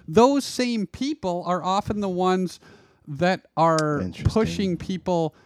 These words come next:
Speaker 1: to, uh, work their butts off. And I'm like, maybe, uh, taking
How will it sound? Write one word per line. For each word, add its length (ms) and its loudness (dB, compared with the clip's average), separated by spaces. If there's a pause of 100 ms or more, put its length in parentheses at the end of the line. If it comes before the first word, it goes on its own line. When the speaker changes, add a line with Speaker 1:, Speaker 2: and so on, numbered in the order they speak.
(180)
Speaker 1:
to, 760 0
uh, 300 -2
work 240 -2
their 120 0
butts 320 0
off. 220 4
And 100 0
I'm 140 -2
like, 360 -2 (1120)
maybe, 1200 0 (840)
uh, 520 2 (320)
taking 840 -2